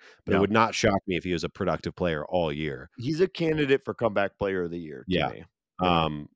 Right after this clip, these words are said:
Speaker 1: yeah, healthy, he's back home, all that good stuff. Um, and then Brian Reynolds is having a cra-, I, I mean, he's a great
Speaker 2: He's a
Speaker 1: player.
Speaker 2: legit star.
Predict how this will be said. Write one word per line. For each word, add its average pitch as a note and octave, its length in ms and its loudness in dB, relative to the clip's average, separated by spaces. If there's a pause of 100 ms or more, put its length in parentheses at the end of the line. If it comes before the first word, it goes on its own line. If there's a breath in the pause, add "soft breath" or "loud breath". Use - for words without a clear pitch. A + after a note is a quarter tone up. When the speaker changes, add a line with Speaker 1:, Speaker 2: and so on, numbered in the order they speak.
(120)
Speaker 1:
yeah, D#2+ 160 2
healthy, A2 400 4
he's F2 140 -4
back G#2 280 2
home, F#2+ 240 -2
all G2 160 0
that F2+ 160 0
good F2 160 -4
stuff. D#2+ 320 -2 (480 loud breath)
Um, G2 360 4
and A2+ 120 4
then C3 100 6
Brian B2+ 260 6
Reynolds A#2 480 0
is F#2+ 720 0
having G2 600 0
a F2 320 -2 (380 soft breath)
cra-, - 440 -10
I, A#2+ 200 -8
I B2+ 60 0
mean, C3+ 120 4
he's E3+ 180 2
a C#3+ 40 0
great A#2+ 280 2
Speaker 2:
He's G#2 260 2
a - 40 6
Speaker 1:
player. D#3+ 60 4
Speaker 2:
legit A2 360 -2
star. D2+ 380 -14